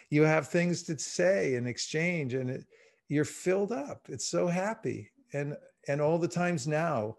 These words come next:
you know, like when we have a festival at I S V and everyone comes together and we share our thoughts, and then we have a big kirtan,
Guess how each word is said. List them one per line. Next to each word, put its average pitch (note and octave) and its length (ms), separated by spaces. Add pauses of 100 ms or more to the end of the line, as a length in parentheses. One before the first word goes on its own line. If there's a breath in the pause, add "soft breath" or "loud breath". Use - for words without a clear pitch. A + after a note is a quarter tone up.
(300 loud breath)
you E3 80
know, F#3 120
like F3+ 200
when F3 120
we G3 80
have F#3 160
a D3 60
festival B2+ 680
at A2+ 80
I A#2 200
S A2 140
V C3 140
and A2+ 80
everyone D3+ 320
comes C#3 240
together G#2 480 (800)
and A#2 200
we B2 100
share C#3 360
our B2+ 120
thoughts, - 720 (300)
and B2+ 120
then C#3 100
we D3 80
have C3 160
a B2 60
big A2+ 280
kirtan, G#2+ 640